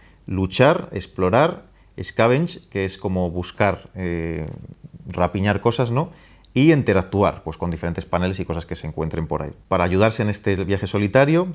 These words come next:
tendrá ítems y también puede, eh, hacer upgrades, ir haciendo mejoras, ¿no? O sea, tendrá objetos y mejoras. Y además, cada, ah, vale, cada ju-, eh, personaje tiene una habilidad especial porque hay diferentes personajes que elegir al principio, ¿no?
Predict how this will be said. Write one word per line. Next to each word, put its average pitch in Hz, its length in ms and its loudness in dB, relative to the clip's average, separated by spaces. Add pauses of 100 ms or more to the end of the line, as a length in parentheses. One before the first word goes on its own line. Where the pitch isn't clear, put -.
tendrá 87 380 0
ítems 180 640 0
y 117 120 -2
también 104 300 0
puede, 98 680 0
eh, 78 60 -2
hacer 90 300 -2
upgrades, 82 480 -4
ir 82 140 -4
haciendo 92 280 -2
mejoras, 82 440 -4
¿no? 110 100 -4
O 120 40 -6
sea, 82 120 -6
tendrá 85 220 -2
objetos 123 400 -2
y 110 40 -2
mejoras. 85 560 -6 (640)
Y 127 180 4
además, 117 460 4
cada, 92 480 2
ah, 110 120 2
vale, 95 180 4
cada 87 320 2
ju-, - 260 -8
eh, 95 280 0
personaje 101 320 -4
tiene 107 140 -2
una 104 40 2
habilidad 98 180 2
especial 110 280 -2
porque 98 180 2
hay - 20 4
diferentes 92 320 0
personajes - 420 -6
que - 80 -8
elegir 78 320 -6
al 78 100 -8
principio, 78 440 -10
¿no? - 200 -4